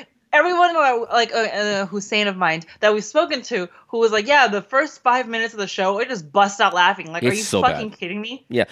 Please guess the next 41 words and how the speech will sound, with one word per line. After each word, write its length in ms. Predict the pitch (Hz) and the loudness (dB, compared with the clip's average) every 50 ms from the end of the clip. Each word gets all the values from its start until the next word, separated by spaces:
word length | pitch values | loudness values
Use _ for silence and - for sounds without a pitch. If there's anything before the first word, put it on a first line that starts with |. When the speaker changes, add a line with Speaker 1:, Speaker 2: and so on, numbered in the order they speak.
| - - | -2 0
Speaker 2:
and 120 | 151 170 | 2 4
one 80 | 180 214 | 4 4
of 60 | 220 | 6
the 60 | 208 | 6
Speaker 1:
What 100 | 359 302 | 6 4
is 60 | 254 185 | 4 2
this 140 | 196 175 | -4 -8
shit, 320 | - - - - 175 156 - 127 | -8 -8 -6 -6 -6 -6 -2 0
Speaker 2:
one 100 | 151 190 | 0 2
Speaker 1:
you 60 | 214 | 4
Speaker 2:
of 80 | 196 | 4
Speaker 1:
know? 60 | 180 160 | 4 4
Speaker 2:
the 20 | |
lines 300 | 147 143 147 156 156 135 | 4 6 6 4 4 2
that 80 | 139 120 | 0 -2
Colleen 400 | - - - 117 120 127 123 107 | -2 0 0 2 2 2 2 2
winked 160 | 107 113 107 | 0 0 0
at 80 | 95 90 | 0 0
made 100 | 98 98 | 0 0
me 140 | 95 92 87 | 0 0 0
laugh 160 | 82 85 85 | 0 -2 -2
was 80 | - | -2
like, 160 | 90 85 87 - - - - | -4 -6 -6 -6 -12 -20 -12
she 160 | - - 117 | -6 -4 -4
said, 260 | - - 113 101 - | 0 0 -2 -2 0
she's 300 | - 123 - - - - _ _ | -2 -4 -4 -4 -10 -12 _ _
ta-, 160 | - - - _ - | -6 -6 -6 _ -6
she 120 | - 135 | -8 -8
was 60 | 123 | -4
talking 160 | - 151 139 | -2 -2 -2
to 80 | 131 101 | 0 0
somebody 240 | - 120 98 92 101 | -2 0 0 0 0
else. 80 | 95 | 0
She 80 | - 98 | -4 -4
was 60 | 90 | -4
saying, 100 | 104 92 - - - - - | -4 -4 -6 -8 -20 -12 -4
"Oh, 140 | 123 135 123 | -2 -2 -2
the 80 | 107 | 0
way 120 | 98 117 120 | 0 -2 0
he 140 | 120 110 92 | 0 0 -2
moves, 480 | 90 90 101 117 143 147 117 90 - | 0 0 0 0 2 2 0 0 -2